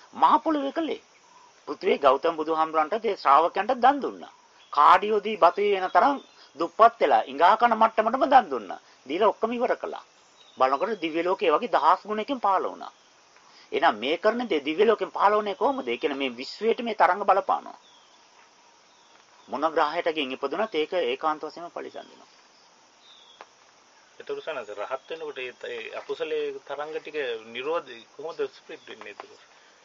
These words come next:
Speaker 1: රහත් වෙනකොට වෙන්නේ වෙන එකක්. ඇලීමෙන් ගැටීමේ ස්වභාවය තුළ මේ සිත නිදහස් වෙනවා. අපේ ශක්ති විශේෂය ඇලීම ගැටීම කියන ස්වභාව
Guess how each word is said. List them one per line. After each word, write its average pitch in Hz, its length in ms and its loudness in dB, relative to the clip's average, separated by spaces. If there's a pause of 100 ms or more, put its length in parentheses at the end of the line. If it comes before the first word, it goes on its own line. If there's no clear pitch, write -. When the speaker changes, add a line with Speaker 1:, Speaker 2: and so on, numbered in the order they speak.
(240)
Speaker 1:
රහත් 127 400 4
වෙනකොට 196 400 -4
වෙන්නේ 214 280 -6
වෙන 170 160 -4
එකක්. 156 240 -8 (920)
ඇලීමෙන් 202 540 -4 (100)
ගැටීමේ 190 640 -2
ස්වභාවය 147 580 2 (160)
තුළ 208 240 -2 (640)
මේ 175 200 -4
සිත - 280 -8 (540)
නිදහස් 180 440 -6
වෙනවා. 82 340 -10 (920)
අපේ - 240 -2
ශක්ති 147 360 -2
විශේෂය 185 520 0 (460)
ඇලීම 190 480 -4
ගැටීම 190 420 -2
කියන 220 200 -8
ස්වභාව 170 420 4